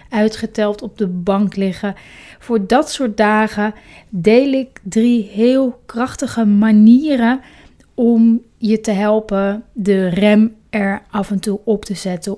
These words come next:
om af en toe de aandacht naar binnen te keren en om je daar bewust van te zijn, zodat je aan het einde van de dag met een veel meer een voldaan gevoel,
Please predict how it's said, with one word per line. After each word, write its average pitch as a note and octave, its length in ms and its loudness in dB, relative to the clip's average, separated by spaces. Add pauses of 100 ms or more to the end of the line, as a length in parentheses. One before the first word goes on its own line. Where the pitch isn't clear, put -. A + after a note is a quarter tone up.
(100)
om A3 360 0
af G#3 220 -6
en A3 100 -8
toe G#3+ 260 -2
de G3+ 160 -6
aandacht G#3 360 -4
naar G#3 100 -2
binnen G3+ 260 -2
te G3+ 160 -8
keren F#3 500 -2 (440)
en A3 220 -6
om G3+ 140 0
je G3+ 80 0
daar F#3+ 220 -4
bewust G3 520 -2
van G3+ 180 -2
te G3 100 -8
zijn, F#3 460 -2 (160)
zodat A#3 540 -2
je A#3+ 140 -4
aan G#3 120 -6
het G#3 120 -6
einde A3+ 320 0
van A3 140 -4
de A3+ 100 -2
dag G#3+ 240 -6
met A3+ 180 -4
een G#3+ 260 -4 (100)
veel B3 720 -4 (100)
meer A#3 480 -2
een G#3 120 -8
voldaan A3 680 -2
gevoel, A#3 640 -2